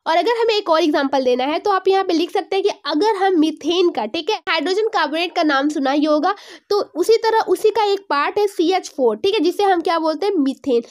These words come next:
मीथेन का जब हम रिएक्शन ऑक्सीजन के साथ करवाते हैं तो हमारा वहाँ पे कार्बन डाइऑक्साइड बनता है और साथ ही साथ वाटर भी हमें मिलता है। तो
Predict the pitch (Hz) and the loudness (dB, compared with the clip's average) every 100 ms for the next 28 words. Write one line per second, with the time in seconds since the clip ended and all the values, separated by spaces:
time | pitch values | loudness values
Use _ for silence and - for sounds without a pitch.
0 | - _ 285 359 370 440 480 466 466 392 | -14 _ 0 0 0 0 0 0 0 2
1 | 427 415 370 330 311 403 - - 311 330 | 0 0 0 -2 -4 -6 -4 -4 -4 -4
2 | 302 339 339 330 330 269 285 254 226 220 | -4 -4 -4 -4 -4 -4 -2 -4 -2 -4
3 | 202 240 277 359 415 - _ 392 370 339 | -2 -2 0 -2 -4 -12 _ -2 -2 -2
4 | 349 440 427 381 370 392 - 254 240 294 | 0 0 0 -2 -4 -6 -4 -4 -2 -2
5 | 311 240 254 - 269 226 214 233 233 294 | 0 -2 -4 -4 -4 -2 -2 -4 -2 -2
6 | - 320 415 415 466 - 415 415 - 277 | -2 -4 -2 0 -2 -2 0 0 0 -4
7 | 302 302 254 233 247 294 269 269 294 392 | -4 -4 -4 -4 -2 -4 -2 0 0 0
8 | 302 247 440 - - - 254 233 240 262 | -2 -2 -2 -4 -10 -4 -2 0 -2 -2
9 | 277 - - - | -2 -4 -12 -6